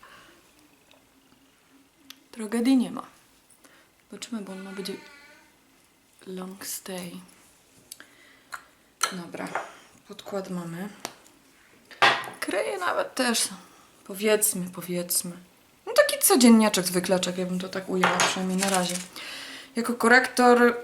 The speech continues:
użyjemy sobie Laura Me-, Laura Mercier. Coś tu mam na tym. Takiego korektora pod oczy. High Coverage Concealer for Under Eye w kolorze zero pół. Katosu go też tam używała.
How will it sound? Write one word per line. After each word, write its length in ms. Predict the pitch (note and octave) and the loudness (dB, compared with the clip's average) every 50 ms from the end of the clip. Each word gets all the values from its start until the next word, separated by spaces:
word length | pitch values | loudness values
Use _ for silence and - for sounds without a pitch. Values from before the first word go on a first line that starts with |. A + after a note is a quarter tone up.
| - | -6
użyjemy 720 | G#3 G3+ G3 F#3+ G3 G3 G3 G#3 A3 G#3 G#3 G3+ G3 G3 F#3+ | -4 -4 -2 0 0 2 2 2 2 2 0 -2 -2 0 2
sobie 640 | - - - G#3+ G#3 G3+ F#3+ F#3 F#3+ F#3+ F#3+ F#3 | 2 2 4 4 2 2 0 0 -2 -2 0 2
Laura 300 | F#3 F#3 G3+ A3 A3 G#3+ | 4 6 6 6 6 4
Me-, 180 | G#3 G3+ G3+ - - - - - - - - - - - - - - | 2 0 -2 -2 -6 -12 -20 -20 -20 -20 -20 -20 -20 -20 -14 -6 -4
Laura 360 | F#3 F3+ F#3 G3 G#3 G#3 G3 | 0 2 2 2 2 2 0
Mercier. 720 | F#3 F#3 F#3 F3+ F3+ - - - F#3 E3+ E3+ E3+ F3 F#3 G#3+ A3+ - - - | 0 0 0 0 0 0 0 0 -2 -2 -2 -4 -6 -8 -10 -12 -14 -18 -16
Coś 140 | - - - | -14 -14 -14
tu 160 | - - - | -14 -12 -12
mam 140 | F#2+ - G2 | -10 -10 -8
na 80 | - | -8
tym. 260 | - - - - G2 F2+ - - - - - - - - - - - - - - - - - - - _ _ _ _ | -8 -8 -8 -10 -12 -14 -16 -20 -20 -20 -20 -20 -20 -20 -20 -20 -20 -20 -20 -20 -20 -20 -20 -20 -20 _ _ _ _
Takiego 640 | - - - - G3 F#3 F#3 F#3+ F#3+ F#3+ F#3+ F#3+ F#3+ - - - - _ _ _ _ _ _ _ _ _ _ _ | -20 -16 -14 -14 -12 -10 -10 -10 -10 -10 -12 -12 -14 -18 -20 -20 -20 _ _ _ _ _ _ _ _ _ _ _
korektora 520 | - - G3+ F#3+ - - - G#3 G3 G3 | -12 -12 -12 -12 -12 -10 -8 -8 -8 -8
pod 200 | F#3+ - F#3+ - | -10 -10 -14 -14
oczy. 360 | - - G3+ G3 F#3+ - G3 | -10 -10 -10 -10 -10 -10 -8
High 180 | G3 G3+ G3 G3 | -6 -6 -6 -4
Coverage 440 | G3+ G3+ G3 G3 G3 G3 F#3+ - - | -4 -2 -2 -2 -2 -2 -4 -6 -6
Concealer 800 | - G3 G3 - - - F#3 F3+ F3+ F3 F3 F3 F3 F3+ F3+ | -6 -2 -2 0 0 0 0 0 0 0 0 0 -2 -4 -6
for 280 | - - - F3 F3 - - G3+ | -8 -6 -4 -4 -2 0 0 -2
Under 320 | F#3+ F3+ F3 E3 E3 - - | -2 -2 -4 -4 -6 -4 -2
Eye 360 | - F#3 F3+ G3+ A3 B3 C4 B3+ - - - - - - - - _ | 0 2 2 4 4 2 0 -2 -6 -14 -18 -18 -20 -20 -20 -20 _
w 160 | - - - | -14 -14 -8
kolorze 640 | - - A3+ G3+ F#3+ F#3+ G3 G3 G#3 G#3 G3+ G#3 G#3 | -2 2 2 4 4 2 2 0 0 0 2 2 0
zero 220 | G3+ F#3+ F#3+ F#3+ F3+ | 0 0 -2 -2 -2
pół. 480 | F3+ - F3+ F3 E3 E3+ G#3 B3+ C4 - - - - - _ _ _ _ _ | -2 -2 0 0 0 0 0 -2 -4 -4 -10 -20 -20 -20 _ _ _ _ _
Katosu 360 | - F#3+ - F#3 F3 - E3 | -6 -6 -2 -2 0 0 0
go 80 | D#3+ E3 | -2 -6
też 200 | - F3 E3+ - | -8 -8 -8 -8
tam 200 | - E3+ E3+ - | -8 -6 -6 -6
używała. 500 | - E3+ E3 E3+ E3+ E3 F3 F#3+ G#3 | -6 -8 -8 -8 -6 -4 -2 -2 -4